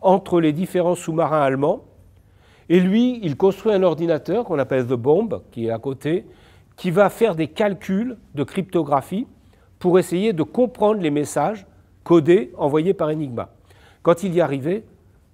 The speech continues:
les bateaux passaient, blo-, euh, enfin, empêchaient le fonctionnement du blocus de l'Angleterre. Donc c'est un héros de guerre, hein. Il faut, il faut mesurer, il a été beau être mathématicien et être, euh,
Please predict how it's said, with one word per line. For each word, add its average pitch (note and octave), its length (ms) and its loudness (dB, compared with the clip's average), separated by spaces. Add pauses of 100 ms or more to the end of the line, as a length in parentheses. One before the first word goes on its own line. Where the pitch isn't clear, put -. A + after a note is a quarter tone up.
(340)
les B2 140 -4
bateaux C#3+ 340 -2
passaient, D#3+ 460 -2
blo-, B2 260 -6 (140)
euh, B2 180 -8
enfin, G#2+ 400 -4 (240)
empêchaient C#3+ 480 -4
le B2 340 -4
fonctionnement C3 460 -6
du C3+ 120 -10
blocus A#2+ 520 -6 (300)
de C3+ 100 -2
l'Angleterre. C3 540 0 (520)
Donc D#3+ 180 0
c'est - 120 0
un C3 80 4
héros B2+ 280 2
de B2+ 100 -4
guerre, A2+ 280 -2
hein. A2 140 -10 (300)
Il F#2+ 60 -16
faut, A2+ 260 -8 (240)
il - 60 -20
faut A#2+ 140 -4
mesurer, B2+ 520 2
il D#3+ 80 2
a C3 40 6
été B2 220 -2
beau C3 200 2
être C3+ 140 2
mathématicien C3+ 920 -2 (1040)
et B2+ 140 0
être, C#3+ 200 0
euh, C3+ 220 2